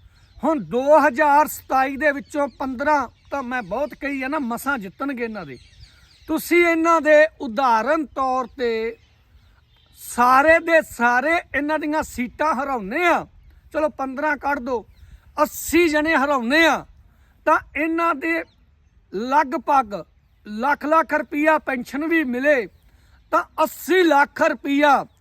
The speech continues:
ਆਏ ਮਹੀਨੇ ਆਪਾਂ ਨੂੰ ਉਹਨਾਂ ਬੰਦਿਆਂ ਨੂੰ ਪੈਨਸ਼ਨ ਦੇਣੀ ਪੈਣੀ ਆ ਜਿਨ੍ਹਾਂ ਨੂੰ ਆਪਾਂ ਹਰਾ ਚੁੱਕੇ ਆ।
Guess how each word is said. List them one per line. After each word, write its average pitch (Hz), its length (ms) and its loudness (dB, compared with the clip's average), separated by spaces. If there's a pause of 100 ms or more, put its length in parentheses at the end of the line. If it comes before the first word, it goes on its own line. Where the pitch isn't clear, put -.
(680)
ਆਏ 349 280 6
ਮਹੀਨੇ 302 400 0
ਆਪਾਂ 302 360 2
ਨੂੰ 320 280 -2
ਉਹਨਾਂ 339 380 0
ਬੰਦਿਆਂ 254 480 -4
ਨੂੰ 294 140 -4
ਪੈਨਸ਼ਨ 262 500 -8
ਦੇਣੀ 277 240 -6
ਪੈਣੀ 247 400 -6
ਆ 311 120 0
ਜਿਨ੍ਹਾਂ 254 440 -4
ਨੂੰ 277 180 -4
ਆਪਾਂ 254 300 -4
ਹਰਾ 233 400 -2
ਚੁੱਕੇ 175 420 -14
ਆ। 127 120 -18